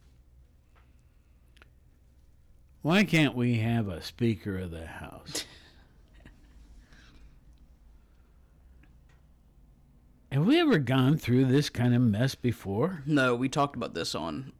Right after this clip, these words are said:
Speaker 2: Friday.
Speaker 1: Well, for poor, forgive my poor memory. But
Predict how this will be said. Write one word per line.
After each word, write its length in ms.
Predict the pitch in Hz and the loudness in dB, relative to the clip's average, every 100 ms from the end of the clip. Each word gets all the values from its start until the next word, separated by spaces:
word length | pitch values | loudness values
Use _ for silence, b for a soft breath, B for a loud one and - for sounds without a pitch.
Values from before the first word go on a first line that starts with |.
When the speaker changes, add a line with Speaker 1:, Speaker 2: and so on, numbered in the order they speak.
| _ | _
Speaker 2:
Friday. 460 | - 110 90 65 135 _ _ - - - - b b b b b b - | -6 -4 -2 -6 -10 _ _ -20 -20 -20 -20 b b b b b b -12
Speaker 1:
Well, 180 | 156 165 | -8 -8
for 220 | - 110 | -6 -8
poor, 380 | - - 147 - 196 | -10 -6 -4 -4 -10
forgive 460 | - 135 135 185 | -10 -10 -4 -2
my 200 | 156 120 101 | 0 -2 -4
poor 240 | - 110 110 | -6 -2 -2
memory. 500 | 92 71 - - - - - _ _ _ - _ - b b b b b b b b b | -4 -8 -14 -20 -20 -20 -20 _ _ _ -20 _ -20 b b b b b b b b b
But 280 | 143 147 135 | 0 2 2